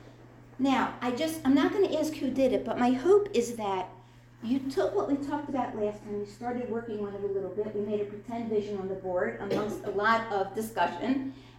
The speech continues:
and I hope that each of you made a vision and then looked at it and then tweaked it and made a new one,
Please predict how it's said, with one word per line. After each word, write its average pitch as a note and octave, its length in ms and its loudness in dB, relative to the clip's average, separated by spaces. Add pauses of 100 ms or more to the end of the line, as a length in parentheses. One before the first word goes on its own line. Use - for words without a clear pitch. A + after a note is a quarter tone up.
(140)
and C4+ 540 6
I C#4 80 4
hope G4 220 0
that G4 180 4
each E4+ 180 6
of F#4+ 120 4
you D4 120 -4
made C#4 220 2
a C#4 40 2
vision A#3+ 640 -4 (180)
and C4 100 0
then C#4+ 200 4
looked C4 240 -2
at A#3+ 80 2
it C4+ 280 6
and B3+ 140 -4
then C#4+ 200 0
tweaked B3+ 360 -8
it C4+ 80 -2
and B3+ 100 -6
made B3 160 -2
a C#4 60 0
new B3 220 0
one, A3+ 520 -4